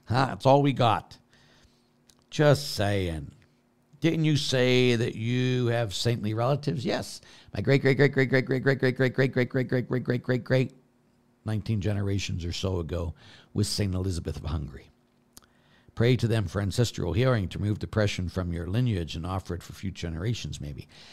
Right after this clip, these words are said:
Yes, but Jesus also lives inside of me. Sometimes, um, I believe that God allows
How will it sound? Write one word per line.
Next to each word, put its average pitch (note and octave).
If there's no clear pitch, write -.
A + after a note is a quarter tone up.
Yes, E3+
but C#3+
Jesus C#3+
also C3
lives A#2
inside A#2+
of F2+
me. D#2
Sometimes, D3
um, E2+
I D3+
believe F2+
that A2
God C3
allows B2+